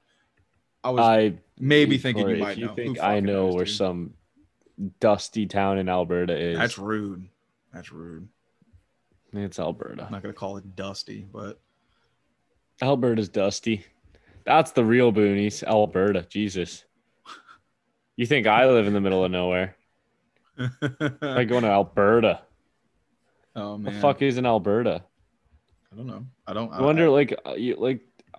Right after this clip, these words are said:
Speaker 2: why, why, like, I don't understand how anyone signs in Edmonton. There's nothing to do there.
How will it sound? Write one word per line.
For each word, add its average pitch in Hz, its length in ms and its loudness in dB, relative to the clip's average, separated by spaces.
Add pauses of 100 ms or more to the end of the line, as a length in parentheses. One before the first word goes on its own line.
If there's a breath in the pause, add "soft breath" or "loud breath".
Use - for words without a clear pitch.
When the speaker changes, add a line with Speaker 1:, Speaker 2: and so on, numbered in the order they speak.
(400)
Speaker 2:
why, 151 400 2
why, 123 380 2
like, 127 200 0
I 135 60 2
don't 151 140 0
understand 139 580 -2
how 120 240 -2
anyone 120 420 -2
signs 107 460 -2
in 92 80 -4
Edmonton. 104 540 -4
There's - 200 -10
nothing 120 180 -4
to 123 60 -6
do 120 220 -2
there. 104 260 -2